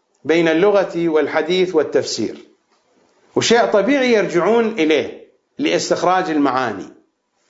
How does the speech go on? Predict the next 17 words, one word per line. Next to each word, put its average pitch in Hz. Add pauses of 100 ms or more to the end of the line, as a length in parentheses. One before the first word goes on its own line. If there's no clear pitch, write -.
(1400)
قاموس. 240 (960)
لنرى 277 (720)
ماذا 247
كتب 151 (580)
فخر 180
الدين 202
الطريحي 156 (1400)
عن 170
النبأ 185
العظيم. 113 (1300)
ذكر 285
كل 277
هذه 214
المعاني 139
وهم 262
حتمًا 330
يراجعونه. 214